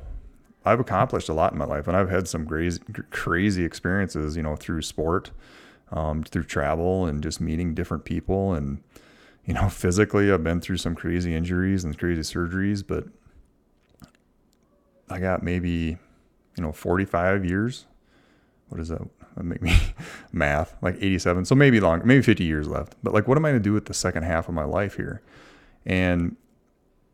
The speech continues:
with things that happen, l-, like losing an icon and a legend like Kobe Bryant, what, and this is a practice that you guys can get into too with, with negative things that happen in your life, is like, yeah,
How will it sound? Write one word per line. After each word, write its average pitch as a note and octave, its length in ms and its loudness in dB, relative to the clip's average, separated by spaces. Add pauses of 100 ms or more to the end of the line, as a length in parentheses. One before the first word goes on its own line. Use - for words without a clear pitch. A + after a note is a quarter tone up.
(460)
with A#2+ 440 2
things A#2 320 4
that G#2 120 4
happen, F#2+ 640 0 (640)
l-, G#2 100 -8 (100)
like G2 420 0 (200)
losing F#2+ 720 2
an E2 80 0
icon E2 480 -2
and D#2 100 -2
a D2+ 40 -2
legend D#2+ 340 -2
like D#2 140 -4
Kobe D#2+ 420 -2 (140)
Bryant, G#2+ 460 0 (640)
what, G#2 440 2 (800)
and G#2 140 4
this A#2 120 2
is A2+ 140 2
a F#2+ 60 4
practice F2+ 520 0 (120)
that F2 200 -4
you E2+ 120 -2
guys D#2+ 240 -2
can F2+ 120 -4
get E2 140 -2
into D#2+ 300 -4
too F#2 260 -2
with, D#2 240 -4
with E2+ 180 -6
negative D#2 400 -2
things D#2+ 220 -2
that D2 100 -6
happen D2+ 280 -4
in D2+ 40 -4
your D2 100 -4
life, F2 340 -2
is E2+ 100 -6
like, D#2 160 -4 (560)
yeah, - 120 -8